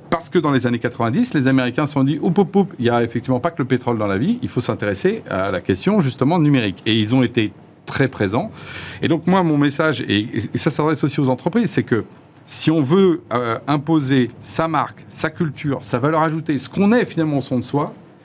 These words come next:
eh ben, dans ces cas-là, il faut s'approprier sa technologie. Tous les gens aujourd'hui qui choisissent d'être, euh, de prendre des standards américains,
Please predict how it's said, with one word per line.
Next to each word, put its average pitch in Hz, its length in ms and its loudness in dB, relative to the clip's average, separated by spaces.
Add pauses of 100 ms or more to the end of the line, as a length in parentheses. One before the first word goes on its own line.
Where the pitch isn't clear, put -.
(140)
eh 127 80 0
ben, 156 140 0
dans 160 80 0
ces 156 120 -2
cas-là, 147 260 0
il 143 60 -2
faut 156 280 0 (440)
s'approprier 165 680 -2
sa 160 300 -2
technologie. 113 580 -4 (320)
Tous 294 140 6
les 254 120 4
gens 180 140 2
aujourd'hui 131 380 2
qui 120 120 -2
choisissent 123 520 0
d'être, 104 320 -2 (400)
euh, 92 280 -4
de 110 120 -2
prendre 131 200 0
des 117 100 2
standards 123 420 0
américains, 104 560 -2